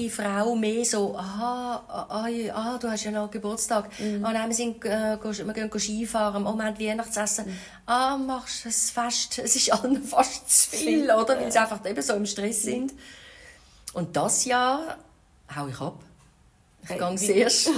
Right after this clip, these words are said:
Speaker 1: Mal Freunde besuchen, die sind vor elf Jahren ausgewandert nach Australien. Und die haben immer gesagt, «Wann kommst, wann kommst?»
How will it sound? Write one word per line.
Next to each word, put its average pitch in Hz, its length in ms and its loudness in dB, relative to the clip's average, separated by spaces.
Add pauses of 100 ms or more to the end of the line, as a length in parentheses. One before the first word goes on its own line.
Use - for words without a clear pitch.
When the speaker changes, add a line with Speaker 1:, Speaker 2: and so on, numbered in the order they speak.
Speaker 1:
Mal 226 520 8 (280)
Freunde 180 520 -4
besuchen, 202 560 -2
die 185 120 -10
sind 156 420 -4
vor - 240 -6
elf 170 280 -6
Jahren 160 180 0
ausgewandert 165 800 -6
nach 147 320 -10
Australien. 151 640 -6 (580)
Und 170 160 -12
die 170 60 -6
haben 165 120 -6
immer 190 340 -8
gesagt, 175 380 -6
«Wann 175 100 -8
kommst, 196 400 -8
wann 190 100 -8
kommst?» 185 640 -6